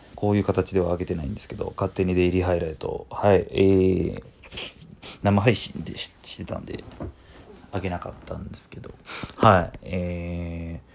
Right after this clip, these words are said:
ー、この二日間で色々ありました。メダルがね、一気にメダルラッシュで、はい、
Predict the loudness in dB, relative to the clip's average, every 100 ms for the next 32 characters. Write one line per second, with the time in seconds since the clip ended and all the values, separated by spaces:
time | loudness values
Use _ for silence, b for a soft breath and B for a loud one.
0 | b b 0 0 0 -2 -2 -4 -8 -10
1 | -4 0 0 0 0 -2 -2 -6 -10 b
2 | b b _ _ 2 4 4 4 2 0
3 | -2 -10 _ _ _ 0 0 -4 -2 2
4 | 4 6 4 0 -6 -10 -14 _ b -20
5 | -4 0 0